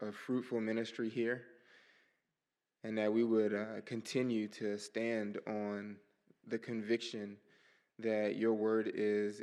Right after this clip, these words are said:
enough for us, and that it, there is nothing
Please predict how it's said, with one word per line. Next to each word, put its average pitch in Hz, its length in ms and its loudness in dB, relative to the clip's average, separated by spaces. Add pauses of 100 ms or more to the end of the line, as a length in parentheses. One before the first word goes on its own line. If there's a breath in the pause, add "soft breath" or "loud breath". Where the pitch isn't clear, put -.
enough 104 320 -4
for 104 240 -6
us, 104 180 -10 (880)
and 117 140 -10
that 110 160 0
it, 110 240 0
there 113 160 4
is 107 160 2
nothing 113 640 -2